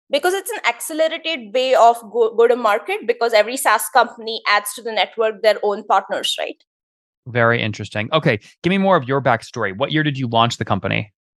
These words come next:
Speaker 1: Uh, we launched in twenty eighteen, um, later half of twenty eighteen. So it's been
Speaker 2: And who
Speaker 1: four years now.
Speaker 2: who is we? Do you have co-founders or you're sole founder?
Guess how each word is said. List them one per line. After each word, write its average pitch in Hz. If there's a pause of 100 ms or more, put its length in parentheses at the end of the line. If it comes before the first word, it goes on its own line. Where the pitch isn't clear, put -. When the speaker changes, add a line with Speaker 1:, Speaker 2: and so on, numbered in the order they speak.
(800)
Speaker 1:
Uh, 294
we 415
launched 262
in 277
twenty 226
eighteen, 202 (120)
um, 196
later 226
half 202
of 196
twenty 160
eighteen. 110 (100)
So 190
it's 196
been 123
Speaker 2:
And -
who 139
Speaker 1:
four 147
years -
now. -
Speaker 2:
who 160
is 135
we? 123
Do 107
you 110
have 104
co-founders 147
or 127
you're 117
sole 117
founder? 98